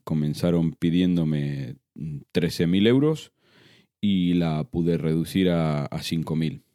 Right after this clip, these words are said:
aproximadamente, cuatro mil setecientos para ser exactos.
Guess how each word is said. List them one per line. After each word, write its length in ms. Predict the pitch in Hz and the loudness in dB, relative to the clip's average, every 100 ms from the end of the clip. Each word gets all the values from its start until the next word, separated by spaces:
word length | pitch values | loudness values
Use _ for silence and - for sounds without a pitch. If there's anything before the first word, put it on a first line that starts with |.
| _ | _
aproximadamente, 720 | 80 - - 85 80 73 - | -12 -8 -6 -4 -2 -4 -6
cuatro 260 | - 76 87 | -6 -6 -2
mil 100 | 90 | -2
setecientos 580 | - 80 78 69 - - | -4 -6 -8 -10 -12 -12
para 180 | 69 - | -10 -8
ser 180 | - | -8
exactos. 640 | 73 - 113 120 139 135 | -6 -2 -2 0 0 -2